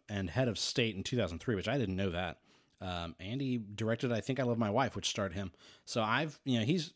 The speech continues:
I kinda have that experience a lot sometimes where I'll find out that an actor just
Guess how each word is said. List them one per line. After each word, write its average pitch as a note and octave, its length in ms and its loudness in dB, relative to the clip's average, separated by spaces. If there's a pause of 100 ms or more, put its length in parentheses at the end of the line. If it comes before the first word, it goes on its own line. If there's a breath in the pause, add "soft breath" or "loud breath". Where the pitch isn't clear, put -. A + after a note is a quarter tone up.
I C3 240 0
kinda E3 220 -2
have B2+ 120 0
that A2 120 2
experience G#2+ 340 -4
a G2 60 -4
lot G2+ 200 0
sometimes F2+ 400 -6
where F2+ 160 -4 (420 soft breath)
I'll G2 160 -2
find F#2+ 360 -4
out F2+ 220 -2
that F2+ 100 -4
an E2+ 100 -6
actor E2+ 340 -6
just F2 180 -10